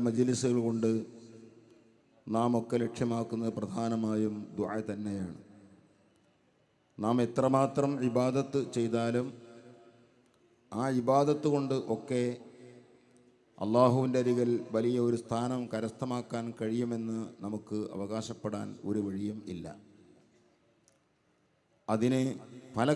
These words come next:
കാരണങ്ങളുണ്ട്. ഇപ്പറഞ്ഞതിനർത്ഥം നമ്മുടെ ഇബാദത്തിന് ആവശ്യമില്ല എന്നല്ല. നാം ഇബാദത്തിന് പൂർണ്ണമായും കടമപ്പെട്ടവരാണെന്നതിൽ ഒരു സന്ദേഹവുമില്ല.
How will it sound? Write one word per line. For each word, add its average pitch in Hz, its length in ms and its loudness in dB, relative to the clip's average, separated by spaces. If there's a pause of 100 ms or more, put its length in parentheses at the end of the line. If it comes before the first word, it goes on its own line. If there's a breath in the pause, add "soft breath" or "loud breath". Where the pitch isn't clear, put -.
കാരണങ്ങളുണ്ട്. 107 800 -2 (1700)
ഇപ്പറഞ്ഞതിനർത്ഥം 131 920 2 (1800)
നമ്മുടെ 127 320 2 (100)
ഇബാദത്തിന് 151 640 2
ആവശ്യമില്ല 151 560 0 (200)
എന്നല്ല. 127 300 -4 (1500)
നാം 117 200 2 (120)
ഇബാദത്തിന് 139 640 4
പൂർണ്ണമായും 135 640 0 (140)
കടമപ്പെട്ടവരാണെന്നതിൽ 135 1200 0 (120)
ഒരു 147 180 2
സന്ദേഹവുമില്ല. 120 720 -2